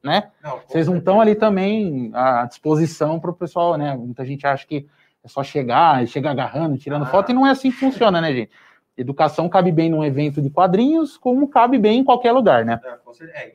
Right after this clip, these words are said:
Speaker 2: isso existe muito, esse, esse assédio, né? Principal-, infelizmente, pra mulheres isso é muito maior, né? É, infelizmente,
Speaker 1: Na sociedade mesmo, né?
Speaker 2: infelizmente,
Speaker 1: Aham.
Speaker 2: isso é, é, acho que vai ser muito difícil a gente mudar isso, mas, é,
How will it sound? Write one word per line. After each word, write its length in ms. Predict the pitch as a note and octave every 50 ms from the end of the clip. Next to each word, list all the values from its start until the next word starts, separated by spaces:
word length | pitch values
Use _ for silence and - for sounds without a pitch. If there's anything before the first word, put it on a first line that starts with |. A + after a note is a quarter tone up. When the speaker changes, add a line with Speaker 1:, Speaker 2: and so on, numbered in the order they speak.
| _ C3
Speaker 2:
isso 200 | D3+ D#3+ _ E3
existe 340 | D#3 - - E3 - _ F3
muito, 420 | D#3 C3+ C3 C3+ D#3+ F3+ _ C3 C3
esse, 200 | B2+ B2+ _ _
esse 180 | _ - - C#3+
assédio, 600 | C3 - - - A#2 A#2+ C3+ D#3 D#3 D#3 E3+ - _ _ _ _ _ _ -
né? 120 | A#2+ B2+ B2+
Principal-, 480 | - - D3+ - D#3+ E3+ - - C3 C#3+
infelizmente, 1080 | D3 F3+ - - E3+ E3 D#3 C3+ - A2+ A2 A#2+ B2+ D3 D#3 D3+ - - C3+ A#2+ - _ _ _ _ -
pra 160 | C3+ C3 C3+ C3
mulheres 420 | C3 B2+ B2 C3 C3 A#2+ A#2 A#2
isso 280 | A#2+ A#2+ A#2 - - C3+
é 300 | C3 A#2+ A2+ A2 - - _ _ -
muito 520 | B2 B2 B2 C3+ C#3 E3 F#3+ - - D#3+
maior, 340 | C#3+ B2+ A#2+ A#2 B2 C#3+ D3+
né? 240 | C#3+ D3+ D#3+ - - _ _ _ _ _ -
É, 140 | - G2+ - D#3+
infelizmente, 300 | D3 F3+ G#3 G3+ - D#3+
Speaker 1:
Na 140 | C#3+ F3 E3+
sociedade 640 | - G3+ F#3+ E3+ F#3 A3 G#3 F3 D#3+ D3+ D3 C3+ C3
mesmo, 320 | A#2+ A#2 A2 G2+ G#2 G#2
né? 120 | A2+ B2 F3+
Speaker 2:
infelizmente, 460 | F3+ - F#3+ E3+ D#3 - - - A#2
Speaker 1:
Aham. 300 | A#2 A2 A2 A#2+ C#3 D3
Speaker 2:
isso 200 | - - - D3
é, 600 | C#3+ C#3+ C#3 C3+ B2+ B2 A#2 A#2 A2+ A2+ G#2+ A2+ A2+
é, 240 | A2 A2 A2 A2 G#2+ G#2+ _ _ _ _ _ _ _
acho 240 | - B2+ - - -
que 120 | - D3
vai 120 | B2+ C#3 C#3
ser 120 | - E3 D3
muito 240 | C#3 D#3+ A3 - -
difícil 340 | F3+ - _ E3 E3+ E3+ E3
a 40 | D3
gente 240 | C#3 D3 - - D3
mudar 440 | C#3 C3+ B2+ B2+ C3+ C#3 C3+ C3+
isso, 280 | E3+ F3+ - - F#3+ _ _ _ _ _ _ _ _ _ _ _ -
mas, 320 | C3 C3+ C#3+ D3+ C#3+ D3 C#3+
é, 640 | D3+ D3+ D3+ D3 D3 C#3+ C#3+ C3+ C3+ C3 B2+ B2